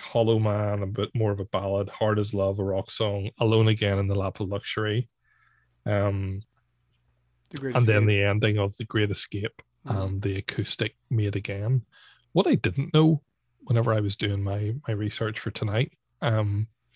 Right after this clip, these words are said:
Speaker 1: today, depending on when you're listening to it,
Speaker 2: <laughs>
Speaker 1: um, is,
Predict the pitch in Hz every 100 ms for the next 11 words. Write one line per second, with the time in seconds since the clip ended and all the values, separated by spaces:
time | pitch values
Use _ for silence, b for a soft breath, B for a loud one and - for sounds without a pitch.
0 | B B B B B _ _ - 104 101
1 | 156 160 _ - 107 113 107 107 107 107
2 | 117 135 120 139 - _ _ 117 101 104
3 | 104 113 _ _ _ _ _ - 120 117